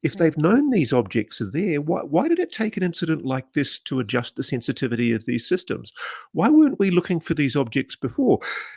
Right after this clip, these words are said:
Speaker 1: Because even if you accept the arguments of the American government that these objects are benign and that we can be reassured that they're no threat, they're not in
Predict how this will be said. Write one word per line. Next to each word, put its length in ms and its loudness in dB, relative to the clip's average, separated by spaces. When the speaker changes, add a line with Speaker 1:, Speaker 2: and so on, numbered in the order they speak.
Speaker 1:
Because 200 -2
even 260 8
if 220 4
you 120 6
accept 680 -2
the 140 2
arguments 720 0
of 120 -2
the 140 2
American 480 2
government 440 0
that 200 -2
these 240 0
objects 440 0
are 60 -2
benign 680 -8
and 180 -4
that 120 -4
we 100 -4
can 200 -10
be 140 -4
reassured 720 -2
that 160 -18
they're 140 -6
no 280 -6
threat, 360 -6
they're 120 -8
not 260 -4
in 180 -4